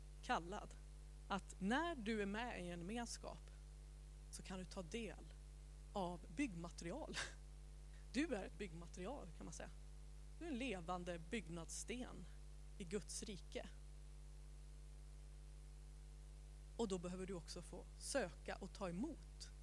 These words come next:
vad Gud har tänkt i ditt liv. Det är både varnande utifrån att om vi inte gör det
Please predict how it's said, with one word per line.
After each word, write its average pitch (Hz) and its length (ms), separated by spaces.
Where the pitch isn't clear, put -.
vad 190 180
Gud 160 280
har 180 160
tänkt - 680
i 196 60
ditt 165 240
liv. - 200
Det - 60
är 233 40
både 269 300
varnande 185 600
utifrån 180 600
att - 240
om 247 140
vi 254 80
inte 254 400
gör 202 260
det 98 220